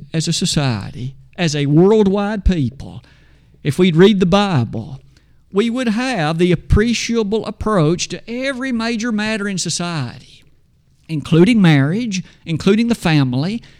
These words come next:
including all of those things that relate to it. Jesus again said, "Have ye not read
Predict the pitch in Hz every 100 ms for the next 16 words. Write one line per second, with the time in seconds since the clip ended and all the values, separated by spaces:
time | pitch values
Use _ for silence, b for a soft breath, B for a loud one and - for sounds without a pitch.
0 | b 190 190 - 233 208 190 202 233 254
1 | 262 262 240 254 226 - 185 160 180 175
2 | 175 165 165 175 175 - 196 139 - -
3 | - b b b b b b - - -
4 | - - - 165 180 180 - 151 165 151
5 | - 180 160 131 135 - 160 147 190 208
6 | 185 - 156 147 123 - - 147